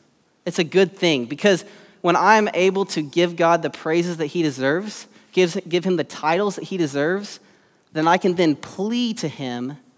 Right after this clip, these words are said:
with confidence. I want y'all to catch that. If I can give him the titles, I can plead with him in confidence. And another, in another word, if I am able to thank God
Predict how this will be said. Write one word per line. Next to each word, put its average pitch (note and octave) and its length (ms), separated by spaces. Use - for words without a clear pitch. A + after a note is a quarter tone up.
with - 160
confidence. - 720
I D#3+ 60
want E3+ 140
y'all F3 100
to D#3+ 40
catch - 320
that. C#3 300
If D#3+ 140
I F3+ 100
can G3+ 100
give F#3 160
him G3 80
the F3 80
titles, F3+ 420
I F3+ 100
can D#3+ 120
plead F3+ 240
with F#3+ 120
him E3+ 200
in D#3 120
confidence. D#3+ 600
And F3 80
another, G3 460
in F3+ 80
another G3 320
word, E3 480
if E3 160
I F#3 220
am G#3 120
able G3 220
to F3+ 160
thank F#3 420
God E3 460